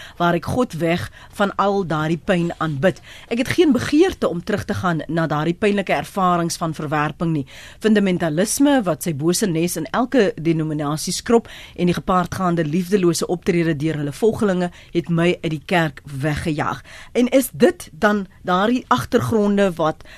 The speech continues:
ehm, eerwaarde Niehaus en anoniem skets, eh, dokter Gous, is dit die rede waarom daar 'n behoefte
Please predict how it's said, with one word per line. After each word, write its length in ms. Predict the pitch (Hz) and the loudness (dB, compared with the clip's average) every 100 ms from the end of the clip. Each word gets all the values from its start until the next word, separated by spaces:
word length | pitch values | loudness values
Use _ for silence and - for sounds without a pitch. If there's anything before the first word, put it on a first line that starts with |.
| - | -16
ehm, 260 | - 160 151 | -6 -4 -2
eerwaarde 480 | 196 208 175 175 170 | 2 4 6 4 2
Niehaus 540 | 175 160 185 190 196 - | 2 2 4 4 2 -2
en 200 | 151 - | -6 -4
anoniem 460 | 170 170 165 220 | 0 2 4 6
skets, 600 | 226 - - 262 - - - - - - | 6 4 2 2 0 -4 -8 -18 -10 -2
eh, 260 | 180 170 156 - | 2 2 0 -6
dokter 320 | 170 190 220 | -4 0 0
Gous, 340 | 208 214 196 - - - | 4 4 4 -2 -14 -2
is 160 | 220 160 | 0 4
dit 160 | 214 | 6
die 140 | 247 254 | 6 6
rede 420 | 160 190 214 226 | 4 4 6 6
waarom 320 | 180 170 185 | 4 2 2
daar 220 | 185 170 - | 2 0 4
'n 60 | |
behoefte 560 | 208 208 254 427 - | 6 8 6 4 2